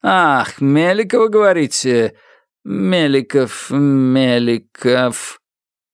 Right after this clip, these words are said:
Развалившийся в кресле барон начал было безразлично пробовать фамилию на языке, однако внезапно вздрогнул, и в его маленьких глазках вспыхнул огонек дикой злобы. «Помню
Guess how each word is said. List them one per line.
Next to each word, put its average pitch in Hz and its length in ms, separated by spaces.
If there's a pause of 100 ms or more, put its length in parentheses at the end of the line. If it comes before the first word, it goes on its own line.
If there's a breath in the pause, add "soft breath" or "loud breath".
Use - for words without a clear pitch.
(120)
Развалившийся 110 880
в - 60
кресле 147 460
барон 127 540
начал 160 420
было 147 560
безразлично 127 1000
пробовать 143 440
фамилию 139 540
на 123 200
языке, 117 600 (400 soft breath)
однако 127 460
внезапно 143 520
вздрогнул, 135 760
и 101 40
в 98 40
его 120 240
маленьких 127 540
глазках 135 560
вспыхнул 147 680
огонек 127 520
дикой 131 340
злобы. 104 600 (1200)
«Помню 226 920